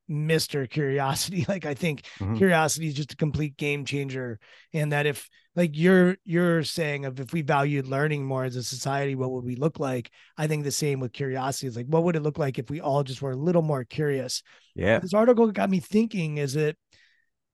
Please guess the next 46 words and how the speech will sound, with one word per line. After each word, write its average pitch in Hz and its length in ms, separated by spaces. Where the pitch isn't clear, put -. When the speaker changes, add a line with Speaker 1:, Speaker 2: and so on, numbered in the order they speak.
Speaker 1:
is 147 80
it 175 120
curiosity 196 640
or 202 80
is 147 120
it 151 100
listening? 123 600
And 147 680
I'm 156 220
not 196 200
sure. 180 400
I'm, 160 160
like, 156 240
wondering 175 500
Speaker 2:
<laughs> 139 160
Speaker 1:
about - 260
it. - 160
And 170 420
you 226 280
are 220 120
a 190 120
learner. 180 460
Like, 143 220
that 185 160
Speaker 2:
Yeah. 175 60
Speaker 1:
literally 208 560
is 147 160
everything 175 480
that 151 260
you're 165 220
about 147 340
right 135 160
now, 127 200
is 123 100
trying 165 240
to 143 80
learn 156 420
and 165 140
then 147 140
share 151 720
and 139 240
teach 165 400
what 113 120
Speaker 2:
Mm-hmm. 123 80
Speaker 1:
you're 135 120
learning. 151 480